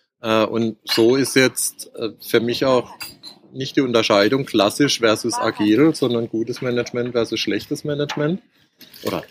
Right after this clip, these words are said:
nicht so optimales Management. Ähm, und wenn da die Grundprinzipien, äh, gelebt werden, also wie schaffe ich's, dass mein Team sich wirklich selbst organisieren kann? Äh, wo kommen unsere Werte her?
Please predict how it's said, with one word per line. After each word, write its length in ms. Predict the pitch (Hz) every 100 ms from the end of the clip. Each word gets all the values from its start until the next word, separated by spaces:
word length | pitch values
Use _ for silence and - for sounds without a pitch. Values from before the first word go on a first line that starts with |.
| -
nicht 160 | 104
so 120 | - 107
optimales 600 | - 110 98 98 135 -
Management. 640 | 139 139 - 139 147 185 _ _ _ - - - -
Ähm, 480 | 110 113 113 117 110 - - - - - - - - -
und 180 | 117 113
wenn 160 | 110
da 180 | 101 107
die 240 | 127 123 - -
Grundprinzipien, 1200 | 113 127 143 131 113 - 113 - 113 113 110 104
äh, 320 | - 104 110 107
gelebt 460 | - 104 110 110 110
werden, 380 | 104 107 135
also 280 | 120 104 104
wie 140 | 107 113
schaffe 400 | - 101 107 139
ich's, 200 | - 120
dass 380 | 117 - - -
mein 460 | 120 107 107 107 104
Team 360 | - 113 123
sich 200 | - 113
wirklich 340 | 113 110 110 -
selbst 360 | 113 110 -
organisieren 760 | - 104 104 107 - 107 104 104
kann? 400 | - 95 120 185 - - _ _ - - _ -
Äh, 380 | 110 107 107 110 113
wo 160 | 117
kommen 400 | 113 120 123 120
unsere 480 | 120 113 110 113 104
Werte 560 | - 120 98 - 135 135
her? 480 | 135 135 156 190